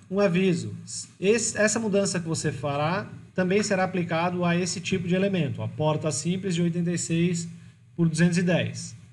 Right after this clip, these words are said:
Dou ok, ele mudou pra P sete, jogou lá pra trás, porque essa ordem aqui tá ascendente pela marca do tipo, né, pelo código aqui.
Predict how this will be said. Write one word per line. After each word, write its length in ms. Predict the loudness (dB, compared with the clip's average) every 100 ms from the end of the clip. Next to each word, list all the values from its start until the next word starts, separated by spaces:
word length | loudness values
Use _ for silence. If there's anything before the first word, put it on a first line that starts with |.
| -20 _ _ 0
Dou 160 | 6
ok, 580 | 6 6 2 2 0 -4 -14 -20 -20 -20 _ _ _ _ 0
ele 120 | 4
mudou 260 | 4 6 4
pra 160 | 4
P 160 | 2 2
sete, 480 | 2 2 2 2 0
jogou 320 | 0 2 2
lá 160 | 0
pra 140 | 0 -2
trás, 420 | -2 -2 0 -2
porque 640 | -4 -6 -4 -2 0 -2 -8 -16 -20 -20 -20 _ _ _ _
essa 300 | -2 0 2
ordem 420 | 4 4 4 0 -2
aqui 260 | -2 -4
tá 200 | -2 -2
ascendente 840 | -2 -2 -2 0 0 0 -4 -10 -12 -20 -20 _ _ _
pela 260 | 0 2 2
marca 380 | 2 0 -2 -4
do 120 | -4
tipo, 400 | -2 -2 -2 -2
né, 200 | -2 -4
pelo 260 | -4 -6 -4
código 480 | -2 -2 -2 -4
aqui. 380 | -6 -6 -6 -6